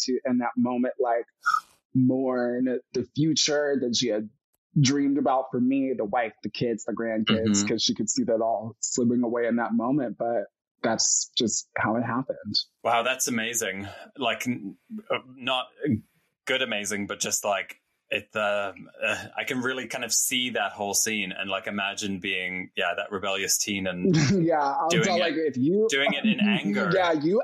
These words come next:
Speaker 1: asked, you asked. So now I'm gonna give you the answer that you may not want, but you deserve."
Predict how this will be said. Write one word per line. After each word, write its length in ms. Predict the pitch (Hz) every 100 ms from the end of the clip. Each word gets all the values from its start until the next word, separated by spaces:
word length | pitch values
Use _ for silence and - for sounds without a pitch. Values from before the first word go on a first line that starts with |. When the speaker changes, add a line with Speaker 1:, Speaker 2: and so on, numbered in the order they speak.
| -
Speaker 1:
asked, 560 | 147 185 269 - - 247
you 340 | 123 165 196 - -
asked. 640 | 139 147 123 120 - - - - -
So 240 | - 151
now 340 | 143 147 151 156
I'm 140 | 175
gonna 160 | 160 151
give 180 | 147 139
you 260 | 147 143
the 180 | 139 139
answer 640 | 135 135 127 147 131 127 - - -
that 380 | - 139 131 123 - _
you 200 | 123 139
may 160 | 151 143
not 260 | 135 135 107
want, 440 | 123 151 123 -
but 180 | 120 110 - _ -
you 180 | 113
deserve." 600 | 107 101 104 120 123 120